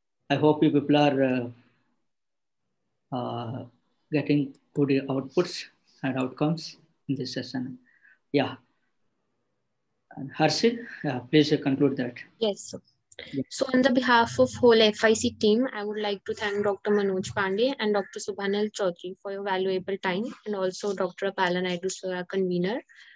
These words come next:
Speaker 2: for being there throughout, and all the participants for your utmost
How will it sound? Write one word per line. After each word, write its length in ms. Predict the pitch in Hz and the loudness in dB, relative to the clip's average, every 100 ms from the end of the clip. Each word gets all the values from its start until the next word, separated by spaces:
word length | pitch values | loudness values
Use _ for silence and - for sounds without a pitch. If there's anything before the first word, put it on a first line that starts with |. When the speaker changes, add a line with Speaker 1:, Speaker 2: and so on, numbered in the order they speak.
| _ - | _ -12
Speaker 2:
for 120 | 202 | -4
being 240 | 208 196 | 0 0
there 160 | 190 196 | 0 -2
throughout, 480 | - 202 185 247 330 - _ - | -2 0 2 0 -2 -10 _ -8
and 260 | 196 196 - | -4 -4 0
all 180 | - 226 | 4 6
the 120 | 233 | 6
participants 880 | 240 202 214 202 196 220 277 330 - - | 4 2 0 -2 -2 0 0 -4 -10 -6
for 140 | 202 | -2
your 300 | 202 196 196 - | 0 0 -2 -2
utmost 520 | 202 - 208 208 - | -4 -2 0 0 -2